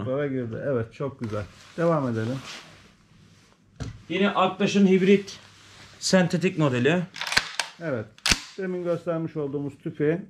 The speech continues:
Speaker 2: Bu hibriti, o Vulkar, bu hibrit.
Speaker 1: Evet, o,
Speaker 2: Yani bu A H.
Speaker 1: o mekanikti, bu gazlı değil
Speaker 2: Evet,
Speaker 1: mi?
Speaker 2: bu, bu hibrit.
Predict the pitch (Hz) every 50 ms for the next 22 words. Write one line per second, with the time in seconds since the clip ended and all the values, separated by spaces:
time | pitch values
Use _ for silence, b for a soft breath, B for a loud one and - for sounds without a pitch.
0 | - 202 202 175 185 208 208 185 202 196 196 - 180 165 - 190 202 196 214 220
1 | 202 - - 220 226 208 208 196 185 196 196 175 180 180 180 160 151 143 135 120
2 | - - - 196 202 202 170 175 170 170 156 156 208 226 - - 190 196 202 196
3 | 190 208 220 233 220 190 202 202 208 214 196 196 220 220 226 220 208 - - 220
4 | 240 220 208 214 202 180 202 196 185 180 170 165 156 147 190 - 185 196 190 175
5 | 131 110 - 185 220 226 214 - - - - - _ _ - - 147 220 202 180
6 | 202 208 175 196 202 165 -